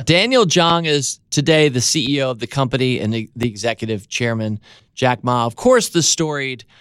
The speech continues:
founder, and by all accounts, I think a pretty, pretty good guy who's gotten, I, I would say, treated fairly poorly,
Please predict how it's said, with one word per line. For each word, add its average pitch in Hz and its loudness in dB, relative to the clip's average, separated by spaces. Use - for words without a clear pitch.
founder, 170 2
and 160 -2
by 156 2
all 269 4
accounts, 233 -4
I 208 2
think 185 2
a - 0
pretty, 196 -2
pretty 196 -4
good 156 -2
guy 151 -4
who's 117 -10
gotten, 131 -4
I, 156 0
I 131 -6
would 190 -8
say, 151 -2
treated 139 -2
fairly 143 0
poorly, 151 0